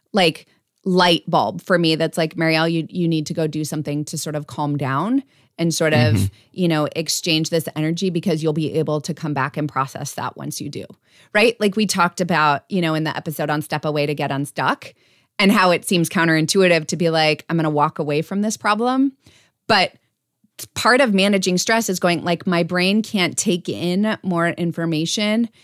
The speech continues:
Speaker 1: in that way at this moment. So what other things can I do to sort of buffer it or, or, you know, alleviate the load?
Speaker 2: Right. Well, in some cases, too, it's a detox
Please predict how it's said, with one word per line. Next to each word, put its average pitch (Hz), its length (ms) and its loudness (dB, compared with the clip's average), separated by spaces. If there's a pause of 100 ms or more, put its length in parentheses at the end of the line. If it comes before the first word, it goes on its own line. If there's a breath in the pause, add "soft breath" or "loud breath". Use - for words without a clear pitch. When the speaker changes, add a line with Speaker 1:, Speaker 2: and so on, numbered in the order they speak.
(280 soft breath)
Speaker 1:
in 175 200 2
that 165 220 2
way 175 180 2
at 190 120 -2
this 165 200 -4
moment. 180 480 -2
So 180 160 0
what 175 300 0
other 180 240 0
things 170 340 -4
can 175 180 -6
I 156 140 -2
do 196 340 -4
to 175 160 -6
sort 165 240 -4
of 156 280 -2 (540 soft breath)
buffer 190 360 2
it 160 160 6
or, 156 200 2
or, 160 380 2
you 180 120 -4
know, 156 280 0
alleviate 165 540 0
the 156 80 -4
load? 170 480 0 (340)
Speaker 2:
Right. 62 280 -10 (520)
Well, 196 120 4
in 151 40 2
some 190 200 0
cases, 117 400 -2
too, - 180 0
it's 120 100 -2
a 104 80 0
detox - 800 -4